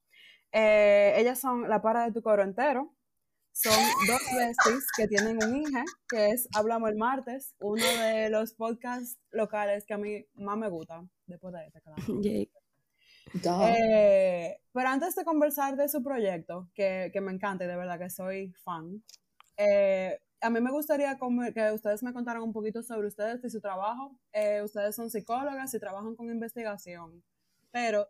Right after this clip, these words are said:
Speaker 1: son dos campos que son muy interesantes y yo, que yo creo que nada más son ustedes dos las que yo conozco que están full leyendo en eso. Cuéntame.
Speaker 2: <clears throat> Iva.
Speaker 3: Em,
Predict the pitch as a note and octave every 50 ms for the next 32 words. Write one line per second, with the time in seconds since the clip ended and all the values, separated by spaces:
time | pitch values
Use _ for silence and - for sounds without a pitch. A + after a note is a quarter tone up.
0 | _ _ - - A#3 A3+ A#3 A3+ C4 D4 C#4+ - - F#3+ F#3 F#3 E3 F#3 F#3+ -
1 | - G#3 - A3 G#3+ G#3+ A3+ C4 C#4+ C#4+ C#4+ C4+ B3+ B3 G#3 F#3+ F3+ - F#3 F#3
2 | - - G3+ G3+ G3 F#3+ G3 F#3+ - A3 G#3+ G#3 B3 B3 C4+ C4 B3 B3+ B3 A#3+
3 | A#3 A3 A3 A3+ A#3 A3 - - A#3 A#3 A#3 - G#3 F#3 G#3 A3 A3+ G#3+ G3 F#3+
4 | F#3 F#3 G#3+ F#3 F3+ F3+ - G#3 G3 E3 E3 E3+ F3 F3 - F3 F3+ F#3+ F3+ -
5 | G3 F#3+ G3+ G3+ G3 G3 F#3+ F#3 F3 D#3+ D#3 D3 - _ _ - E3 _ _ _
6 | _ _ - - - F#3+ E3+ D#3+ - - - - - - - - - _ _ _
7 | _ - - _ _ _ - - - - - - - - A3+ F3+ D3+ C3+ - _
8 | _ _ _ _ _ _ _ _ _ _ - E3 D#3+ D3+ D#3 G3 A3+ _ - A#3
9 | - D#5 D5 C5+ - - - - - - - _ _ _ _ _ _ - - -
10 | _ _ _ _ - F#3+ F#3 F#3+ F#3+ F#3 F3+ F3 E3+ E3+ E3 D#3+ D3+ -